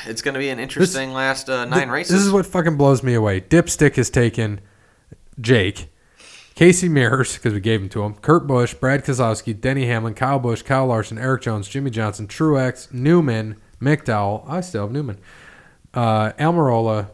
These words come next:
Speaker 2: Blaney, Byron, Bowman, Bowyer, McMurray, <laughs> who's retired.
Speaker 1: Well, he better pick this week or he's gonna get another, uh, shitty driver.
Speaker 2: Yeah, and I, I'll make sure that he does. Oh, that's my last, uh, that's my last tissue. That sucks.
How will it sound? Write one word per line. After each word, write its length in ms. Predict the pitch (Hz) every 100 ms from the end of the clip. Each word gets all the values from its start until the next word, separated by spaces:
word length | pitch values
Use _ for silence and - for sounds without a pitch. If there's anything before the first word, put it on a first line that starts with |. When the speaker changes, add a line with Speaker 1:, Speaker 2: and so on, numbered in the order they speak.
| -
Speaker 2:
Blaney, 400 | 156 151 127 113
Byron, 520 | 101 147 139 127 107
Bowman, 560 | 101 143 131 113 101 98 _ -
Bowyer, 440 | 147 127 110 98
McMurray, 560 | - 104 113 104 98 95
<laughs> 20 |
who's 340 | - 143 175
retired. 760 | 202 - - - - - - - - _ _ - - _ -
Speaker 1:
Well, 260 | 92 110 101
he 60 | 95
better 200 | 101 104
pick 220 | 107 -
this 180 | 131 -
week 240 | 92 95
or 80 | 90
he's 160 | 90 90
gonna 160 | 95 87
get 220 | 90 87
another, 500 | 85 92 101 85 82
uh, 260 | 76 71 80 -
shitty 260 | - 82 78
driver. 320 | 76 76 80 - - -
Speaker 2:
Yeah, 380 | 127 104 - - -
and 180 | 127 117
I, 200 | 110 -
I'll 160 | 127 131
make 200 | 131 120
sure 180 | - 123
that 140 | 113
he 60 | 107
does. 340 | 107 101 101
Oh, 200 | 143 117
that's 240 | 104 113 -
my 80 | 98
last, 400 | 101 107 - 113
uh, 180 | 110 107
that's 180 | 117 -
my 80 | 117
last 260 | 120 120
tissue. 360 | 143 131 104 101 -
That 100 | 120
sucks. 360 | - 135 -